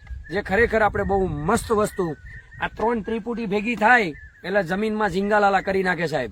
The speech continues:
એટલી ગેરંટી. શું કીધું? ભૂમિ, સોઇલ અને આપણું રૂટ. આ ત્રણ વસ્તુ જો ભેગી થઈ જાય ને તો જમીનને એક નંબર બનાવી દે. કારણ કે આ સોઇલ પાવર છે,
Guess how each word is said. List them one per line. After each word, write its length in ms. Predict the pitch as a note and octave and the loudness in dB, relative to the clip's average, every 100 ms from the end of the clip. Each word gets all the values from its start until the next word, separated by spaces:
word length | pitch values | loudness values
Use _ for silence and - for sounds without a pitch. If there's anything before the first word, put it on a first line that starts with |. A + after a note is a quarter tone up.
| - | -10
એટલી 280 | F3+ G3 G3+ | -12 -4 0
ગેરંટી. 480 | F3+ F#3+ F3+ D3 A#2+ - - - - - | 2 2 2 -2 -6 -10 -20 -20 -10 -2
શું 140 | G#3 | 0
કીધું? 320 | G#3 G3+ G3 - - - - | 4 4 4 -2 -20 -20 -4
ભૂમિ, 520 | E3 A3 B3 C4 B3 - - - - | 2 4 4 2 -2 -8 -18 -18 -2
સોઇલ 440 | G#3+ B3 C4 C4+ C#4 - | 4 6 4 2 -6 -10
અને 120 | F3 G3+ | -2 -2
આપણું 400 | G3+ A3+ C#4 - - | 2 0 -2 -8 -2
રૂટ. 260 | G3 A3+ - _ - - | 4 4 4 _ -10 -6
આ 80 | F3+ | -4
ત્રણ 420 | - E3 D#4 C#4+ | 2 4 4 4
વસ્તુ 300 | C4+ - C4 | 2 0 2
જો 120 | B3+ | 4
ભેગી 280 | A#3+ A#3+ A#3+ | 4 4 2
થઈ 140 | A3 | 2
જાય 220 | C4 C#4+ | 4 2
ને 280 | C#4+ C4 F#3+ - - - | 4 4 2 -2 -18 -6
તો 100 | G3 | 0
જમીનને 380 | G3+ B3 B3 G#3+ | 0 2 2 6
એક 300 | G#3+ - A3 | 8 8 4
નંબર 320 | A3 A3 G#3+ | 0 0 2
બનાવી 260 | G3 F#3+ | 2 2
દે. 160 | D#3+ C3+ | 0 -2
કારણ 360 | - - - F#3+ | -4 -10 -8 0
કે 60 | |
આ 120 | G#3+ | 2
સોઇલ 320 | A3 G#3+ C#4 C#4 | 2 0 2 4
પાવર 320 | B3+ B3+ A#3 | 4 4 4
છે, 240 | G#3+ G3 | 4 2